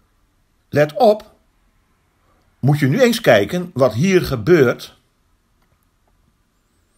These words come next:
Nogal wat mensen denken bij hun verschijning aan engelen. Zou het?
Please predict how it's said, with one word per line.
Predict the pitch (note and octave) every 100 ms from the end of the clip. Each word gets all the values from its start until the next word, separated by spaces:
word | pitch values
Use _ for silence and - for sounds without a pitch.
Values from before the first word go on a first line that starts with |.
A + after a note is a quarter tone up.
| _ _ _ -
Nogal | C3+ C#3+ C3
wat | B2+
mensen | D3 E3 - C#3 G#2
denken | D#3+ G3 B2+ C3
bij | A#2+ B2
hun | C#3+ B2
verschijning | B2+ - F#3+ D#3+ G2+ G#2+ -
aan | A2+ A2
engelen. | E3+ F#3+ B2+ F2 - - - - _ _ _ _ _ _ _ _ _ _ _
Zou | - - F#3+ F#3
het? | G#3 -